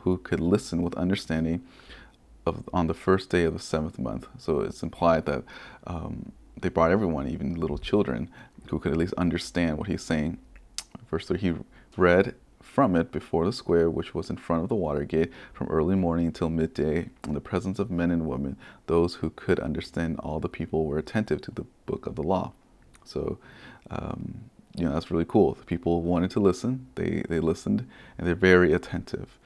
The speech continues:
Verse four, "The scribe stood at the wooden, wooden podium which they had made for the pur-, for the purpose, which beside him stood Matthiah, Shemna, Ananiah, Uriah, Hilkiah, and Messiah on his right, and, the,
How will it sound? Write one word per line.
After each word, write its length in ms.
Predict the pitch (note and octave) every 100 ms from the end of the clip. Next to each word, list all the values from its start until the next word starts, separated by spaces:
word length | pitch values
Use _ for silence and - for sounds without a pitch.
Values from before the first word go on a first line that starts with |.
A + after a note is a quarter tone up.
| - - _
Verse 140 | D#2 -
four, 340 | F2 D#2 - - - - -
"The 100 | F2
scribe 580 | - - F2 F2 F2 - _ - - _
stood 380 | - - G2 F#2+
at 180 | E2+ G2+
the 140 | D#2+
wooden, 420 | D#2+ F2+ F#2 G2+ - -
wooden 500 | G2 G2 G2+ G2 F2+
podium 640 | - C3+ A#2+ E2 E2 - - -
which 160 | F2+ -
they 120 | E2+
had 220 | G#2 E2+
made 260 | F2 F2 F2+
for 440 | - - G2 G2+
the 180 | F#2+ E2+
pur-, 260 | - F#2 - - - -
for 360 | F#2 F2 F#2 -
the 220 | A#2 E2+
purpose, 640 | - A2 - C#2 - - - - - - _
which 320 | F2 - - - - -
beside 300 | - F2 G2
him 160 | D#2
stood 280 | - F2+ F2
Matthiah, 560 | D#2 - E2 E2+ C#2+ - - - -
Shemna, 480 | - E2+ D#2+ C#2 -
Ananiah, 540 | E2+ D#2+ D#2+ D#2 C2+
Uriah, 460 | D2+ D#2 D#2+ D2+ -
Hilkiah, 500 | F#2 E2+ - - -
and 180 | D#2+ C#2+ - - -
Messiah 460 | - - E2+ E2+ C#2
on 160 | D#2
his 180 | F2 -
right, 220 | F2+ G2+
and, 160 | - D2
the, 160 | -